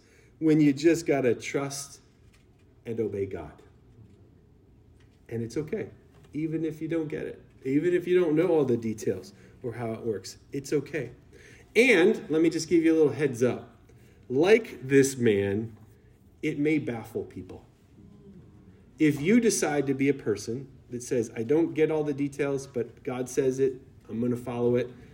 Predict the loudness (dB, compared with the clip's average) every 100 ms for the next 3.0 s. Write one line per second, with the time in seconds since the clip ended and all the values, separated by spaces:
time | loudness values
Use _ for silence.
0 | -20 -20 -20 -16 -6 0 2 4 4 4
1 | 4 2 2 -2 -4 -14 -20 -20 -20 -20
2 | -20 -20 -20 -20 -6 4 6 6 4 2